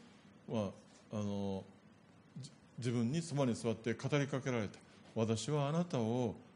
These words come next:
愛している」っていうね。「あなたを愛している」。もうその一言で、こう、あ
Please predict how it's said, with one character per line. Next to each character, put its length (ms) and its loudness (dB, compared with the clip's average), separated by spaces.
愛 180 4
し 120 -6
て 100 -8
い 40 -2
る」 60 -2
っ 40 -2
て 60 -2
い 20 0
う 20 -2
ね。 40 -4
「あ 80 4
な 120 6
た 140 0
を 160 0
愛 120 0
し 100 -6
て 100 -8
い 60 -4
る」。 140 -2
も 120 -2
う 20 -6
そ 160 0
の 160 4
一 220 0
言 260 0
で、 300 4
こ 320 -2
う、 60 -6
あ 580 -6